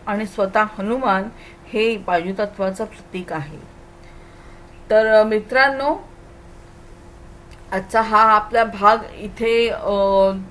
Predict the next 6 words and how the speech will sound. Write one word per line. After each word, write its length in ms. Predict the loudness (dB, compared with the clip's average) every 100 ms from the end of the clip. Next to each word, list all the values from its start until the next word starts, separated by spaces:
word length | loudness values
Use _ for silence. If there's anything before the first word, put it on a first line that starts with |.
| -10
मी 140 | -10 -8
थांबवते 500 | -8 0 0 0 -2
आहे 360 | -2 -2 -4 -6
आणि 300 | -6 -6 -6
पुढच्या 460 | -8 -10 -2 -2
भागामध्ये, 800 | 0 -4 -2 -4 -4 -2 -2 -2